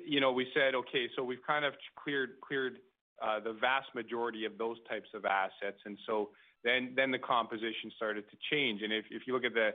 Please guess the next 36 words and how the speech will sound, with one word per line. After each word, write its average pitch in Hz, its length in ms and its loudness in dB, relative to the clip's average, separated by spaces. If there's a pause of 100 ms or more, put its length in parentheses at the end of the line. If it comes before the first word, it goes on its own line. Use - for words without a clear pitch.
(280)
transactions 113 680 2
that 107 120 -2
we 113 100 -6
closed 117 400 0
at 110 140 -2
the 113 80 -2
end 107 140 0
of 104 80 2
last 104 300 2 (100)
year, 147 340 0 (320)
they 139 80 2
were, 156 320 2
they 143 80 4
were 156 220 2
different. 110 420 -2
They 135 100 0
were, 147 320 0 (240)
they 139 100 2
were, 135 220 0 (460)
the 135 60 -2
composition 156 720 0
between 127 440 -2
density 120 580 -2 (160)
and, 107 340 0
uh, 104 260 4
I 113 280 2
P 113 160 -10 (100)
P 117 280 -4 (380)
started 127 380 2
to 120 80 -4
gravitate 113 600 0
a 101 40 0
bit, 123 300 -4
not 120 260 0
materially, 117 760 -2 (160)
um, 110 240 0